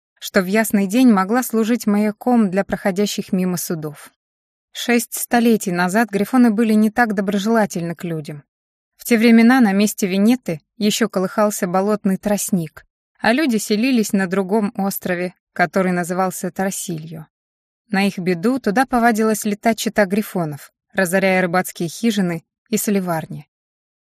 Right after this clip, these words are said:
Чтобы спастись от напасти, люди перебрались на Ривуальто. Но грифоны, теперь уже втроём с подросшим детёнышем,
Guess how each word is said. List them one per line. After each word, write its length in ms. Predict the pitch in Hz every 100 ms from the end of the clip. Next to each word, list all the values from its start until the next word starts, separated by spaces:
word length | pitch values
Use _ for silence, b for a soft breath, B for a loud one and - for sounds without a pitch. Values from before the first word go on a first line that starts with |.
| _
Чтобы 340 | - - 208 208
спастись 480 | - 214 - 202 208
от 140 | -
напасти, 640 | 196 - 262 - 202 175 _
люди 320 | - 254 240
перебрались 640 | 226 220 220 220 226 226 -
на 160 | 208 208
Ривуальто. 720 | 208 208 202 170 151 - 156 - _ _ _ _ -
Но 100 | 190
грифоны, 580 | 185 208 277 277 214 170
теперь 320 | - 233 294
уже 160 | 240 233
втроём 540 | - 214 214 226 254
с 80 | 208
подросшим 580 | - 180 202 202 190 180
детёнышем, 680 | 170 - 254 226 - 180